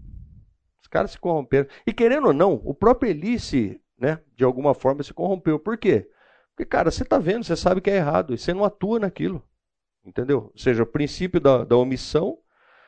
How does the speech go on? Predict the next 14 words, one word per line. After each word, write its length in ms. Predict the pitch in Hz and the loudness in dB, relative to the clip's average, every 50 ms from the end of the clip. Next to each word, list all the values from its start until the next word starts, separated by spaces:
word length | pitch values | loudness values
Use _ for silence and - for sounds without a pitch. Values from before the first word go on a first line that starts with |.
| _ _ _ _ _ | _ _ _ _ _
mas 400 | - 160 185 202 226 240 202 226 | -16 -10 -4 -4 -4 -2 0 0
ao 60 | 220 | 2
mesmo 220 | 220 220 220 208 | 2 0 -2 -2
tempo, 460 | - - 202 214 208 214 214 202 196 - _ _ | 0 0 0 0 2 0 -2 -2 -4 -20 _ _
sabe, 420 | - - 214 202 175 143 135 135 - | 0 2 2 2 2 0 -4 -4 -2
eu, 180 | - 165 165 - | -2 -2 0 2
eu 140 | - 190 190 | 2 2 2
custo 560 | 190 _ - 202 226 226 - - _ - 170 | 0 _ 0 2 2 2 0 -2 _ 2 4
a 80 | 143 135 | 4 4
acreditar 520 | 135 - 143 135 131 127 - - 135 131 | 2 0 -2 -2 -2 -4 -6 -4 -6 -6
que 80 | 131 - | -6 -4
seja 240 | - 143 123 131 | -4 -2 -2 -2
só 280 | 123 - - - 127 123 | -4 -4 -4 -4 -4 -4
omissão. 400 | 123 113 110 - - - 98 98 | -4 -8 -10 -12 -12 -14 -14 -14